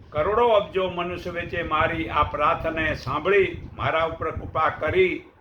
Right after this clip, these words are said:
અને જીવતો મનુષ્ય આવી નિરાકાર પ્રભુના દર્શન કરાવ્યા. તે જ્ઞાન અમોએ અમારા સર્વે કુટુંબોને અપાયું અને આ વીડિયા દ્વારા હું આ બધા લોકોને તે સમજાવું છું.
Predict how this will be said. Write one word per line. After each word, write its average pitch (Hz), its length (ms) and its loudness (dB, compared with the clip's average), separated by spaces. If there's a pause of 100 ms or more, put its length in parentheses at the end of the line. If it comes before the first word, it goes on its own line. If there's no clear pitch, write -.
(140)
અને 135 180 -6
જીવતો 170 760 0
મનુષ્ય 160 520 -4
આવી 147 600 -2 (200)
નિરાકાર 151 540 0
પ્રભુના 147 580 -6
દર્શન 135 380 -6
કરાવ્યા. 147 640 2 (320)
તે 156 160 -4
જ્ઞાન 143 400 0
અમોએ 160 640 0 (360)
અમારા 151 460 4
સર્વે 147 360 -4
કુટુંબોને 156 1120 -4
અપાયું 190 920 0
અને 143 180 -4
આ 151 280 -2
વીડિયા 131 540 4
દ્વારા 170 480 4
હું 151 480 -4
આ 143 100 -4
બધા 135 460 0 (400)
લોકોને 170 540 0
તે 156 220 -2
સમજાવું 175 600 2
છું. 165 280 -4